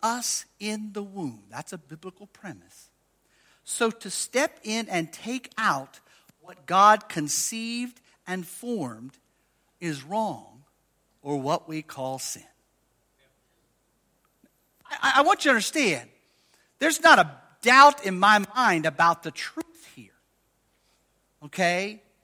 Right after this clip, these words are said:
What I'm trying to get across to the church is the opportunity to lead a very hurting group of people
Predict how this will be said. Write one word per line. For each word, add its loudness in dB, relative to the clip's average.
What 6
I'm 4
trying 2
to -2
get 2
across 2
to 0
the -4
church -4
is -2
the -8
opportunity -6
to -2
lead -4
a 0
very 0
hurting 2
group -8
of -12
people -20